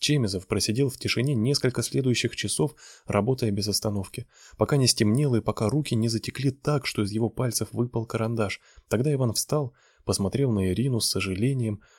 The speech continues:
аккуратно, чтобы не разбудить девушку, подложил ей под голову подушку, укрыл простынёй и, явно преодолевая собственное нежелание, вышел из зала в соседнюю комнату, говоря себе,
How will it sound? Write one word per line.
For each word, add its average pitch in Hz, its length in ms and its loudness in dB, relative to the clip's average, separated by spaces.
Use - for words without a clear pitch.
аккуратно, 110 640 0
чтобы 120 240 -2
не 98 100 0
разбудить 101 480 -2
девушку, 123 540 -2
подложил 104 400 2
ей 107 140 2
под 95 180 -2
голову 101 300 -2
подушку, 113 600 -2
укрыл 143 360 0
простынёй 123 640 -2
и, 98 100 0
явно 113 380 2
преодолевая 101 560 0
собственное 107 540 -2
нежелание, 107 680 -2
вышел 107 440 0
из 92 80 -2
зала 110 260 -2
в - 60 -4
соседнюю 98 440 -2
комнату, 139 520 -2
говоря 98 340 2
себе, 110 300 0